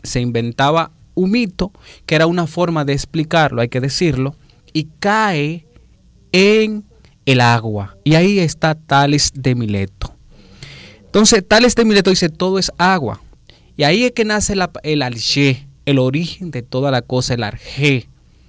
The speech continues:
¿Cuál es el origen de toda la cosa? Lo voy a preguntar con, con este lapicero. La pregunta que de fondo que permanece en ese instante es, en, en Tales de Mileto, ¿qué es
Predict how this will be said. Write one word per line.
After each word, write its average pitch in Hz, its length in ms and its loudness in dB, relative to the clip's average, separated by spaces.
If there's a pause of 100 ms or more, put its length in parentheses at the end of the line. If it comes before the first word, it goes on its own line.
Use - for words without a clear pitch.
(340)
¿Cuál 240 180 0
es 254 160 2
el 240 100 2
origen 185 640 0
de 139 140 -2
toda 147 260 -4
la 139 120 -4
cosa? 131 300 -12
Lo 135 100 -12
voy 196 120 -10
a 247 80 -10
preguntar 180 540 -2
con, 151 380 -6 (840)
con 156 420 2
este 175 220 -2
lapicero. 143 640 -2 (800)
La 185 180 0
pregunta 233 400 -2
que 233 140 0
de 214 100 0
fondo 156 460 -2
que 139 140 -6
permanece 143 640 -2
en 127 80 -4
ese 143 180 -2
instante 131 720 -2
es, - 240 -4 (600)
en, 135 580 -2 (120)
en 143 140 -2
Tales 160 340 2
de 170 80 0
Mileto, 151 420 0 (500)
¿qué 220 420 6
es - 360 -2